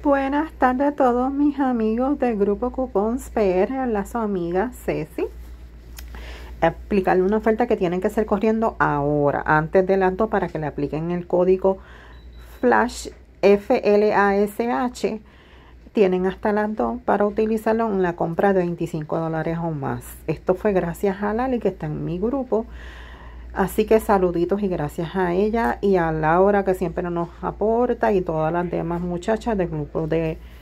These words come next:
Chicas de Glamour. Así que vamos a empezar. Ustedes van a decir, "Pero ¿por qué ella siempre coge ese, ese detergente de un peso?". Porque me va a salir en menos de un dólar.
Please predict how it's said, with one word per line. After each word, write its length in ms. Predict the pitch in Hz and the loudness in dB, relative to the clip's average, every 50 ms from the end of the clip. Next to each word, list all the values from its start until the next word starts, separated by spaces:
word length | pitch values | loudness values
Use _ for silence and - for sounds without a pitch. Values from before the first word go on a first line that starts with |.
| - - - | -20 -20 -14
Chicas 320 | - - 175 - 165 160 | -8 -8 -4 -4 -4 -4
de 220 | - 165 156 170 165 | -4 -2 -2 -2 -2
Glamour. 560 | - 160 170 175 185 220 277 320 311 294 302 320 320 - - - - - - - - - - - - - - - - - - - - - - - - - - - - - - - - - - - | -4 -4 -4 -2 0 0 2 2 2 2 2 0 -2 -8 -16 -20 -20 -20 -18 -18 -18 -18 -18 -20 -20 -18 -18 -18 -18 -18 -20 -20 -20 -20 -20 -20 -20 -20 -20 -20 -20 -20 -20 -18 -18 -10 -4 0
Así 320 | 202 190 185 - 233 220 | 0 0 0 0 -2 2
que 100 | 226 247 | 4 4
vamos 320 | 220 196 175 180 190 196 214 | 4 4 4 2 0 0 0
a 40 | |
empezar. 480 | 208 202 202 202 185 185 - 160 147 143 | -2 0 0 0 0 0 -2 -6 -6 -6
Ustedes 460 | 143 139 143 - - - 151 147 147 | -6 -10 -12 -14 -12 -8 -6 -4 -4
van 140 | 147 151 151 | -4 -4 -4
a 80 | 156 156 | -4 -6
decir, 220 | 156 - 156 151 | -6 -6 -6 -6
"Pero 180 | - 156 160 151 | -6 -6 -6 -6
¿por 160 | - 147 143 | -6 -8 -8
qué 160 | - - 151 | -6 -6 -4
ella 180 | 135 127 139 139 | -4 -2 -4 -4
siempre 380 | - 156 143 139 - - 143 | -2 -4 -4 -2 0 -2 0
coge 280 | - - 135 - 151 143 | 2 2 2 2 2 0
ese, 340 | - - - 143 127 123 - | 0 -2 -4 -4 -4 -4 -4
ese 240 | 143 127 - - 147 | -6 -6 -4 -2 -2
detergente 540 | 143 139 - 139 131 127 143 135 - 143 139 | -2 0 0 0 0 0 -4 -4 -2 -4 -4
de 80 | 151 | -4
un 100 | 147 151 | -6 -8
peso?". 380 | 151 - - 165 170 - 220 214 | -6 -4 -2 -2 0 0 0 2
Porque 340 | - 226 220 220 - 233 226 | 2 2 2 2 -2 -4 -4
me 160 | 214 208 214 | -4 -4 -6
va 60 | 220 | -6
a 60 | 220 | -8
salir 360 | - - 208 190 190 196 202 | -8 -6 -4 -2 -2 -2 -2
en 180 | 214 226 226 220 | -2 -4 -2 -2
menos 320 | 202 196 196 202 202 208 | 0 0 0 0 0 0
de 120 | 196 196 208 | 0 0 0
un 260 | 226 240 247 247 220 | 0 0 -4 -4 -2
dólar. 720 | 202 180 175 180 190 196 226 349 320 262 240 - - - | 0 2 2 2 0 0 -2 -2 -2 -4 -4 -6 -10 -12